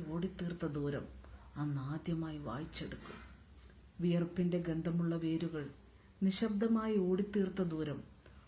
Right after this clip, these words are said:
അന്നാദ്യമായി വായിച്ചെടുക്കും. അഹങ്കാരത്തിൻ്റെ ചില്ല ഒടിഞ്ഞതാണ് പാദങ്ങളിൽ അശ്രുപൂജ ചെയ്യും. അങ്ങനെയാണ് അച്ഛനും അമ്മയും മുതുമുത്തച്ഛന്മാരും അടങ്ങുന്ന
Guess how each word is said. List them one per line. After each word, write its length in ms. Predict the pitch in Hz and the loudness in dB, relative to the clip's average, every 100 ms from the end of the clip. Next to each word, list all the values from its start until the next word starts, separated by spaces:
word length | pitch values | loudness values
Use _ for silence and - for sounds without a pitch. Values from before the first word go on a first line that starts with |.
| 160 | 2
അന്നാദ്യമായി 840 | 170 151 156 170 180 165 151 139 - - - - - - 147 | 2 2 0 0 2 2 0 -4 -6 -12 -18 -18 -20 -8 -2
വായിച്ചെടുക്കും. 640 | 147 160 - 147 - 95 92 - - - - - - 147 | -2 -2 -4 -6 -8 -12 -14 -14 -18 -20 -20 -16 -6 0
അഹങ്കാരത്തിൻ്റെ 840 | 180 180 175 180 175 175 180 175 175 | 2 4 4 2 2 2 0 0 0
ചില്ല 220 | 190 185 185 185 | 0 2 2 4
ഒടിഞ്ഞതാണ് 640 | 190 220 233 185 156 143 - - - - - - 160 | 6 6 6 4 0 -2 -4 -10 -14 -14 -16 -12 -10
പാദങ്ങളിൽ 640 | 151 170 180 165 156 139 135 135 | -6 -2 0 -2 -4 -8 -10 -8
അശ്രുപൂജ 500 | 143 - 202 190 202 185 - | -6 -4 -4 -2 -2 -2 -4
ചെയ്യും. 300 | 92 87 - - - - - - - - - - - - 151 | -6 -8 -10 -12 -12 -12 -12 -14 -14 -14 -14 -16 -12 -6 -4
അങ്ങനെയാണ് 600 | 156 156 147 143 147 147 - - - - - - - - - 175 | -2 -2 -2 -2 -4 -6 -12 -16 -16 -18 -20 -20 -20 -20 -4 -2
അച്ഛനും 420 | 175 - 202 208 202 | -2 4 6 8 6
അമ്മയും 340 | 196 208 214 214 196 | 6 6 6 4 4
മുതുമുത്തച്ഛന്മാരും 1000 | 202 214 220 208 220 220 214 208 202 185 | 4 4 2 0 2 4 4 4 4 4
അടങ്ങുന്ന 400 | 175 180 175 | 2 2 2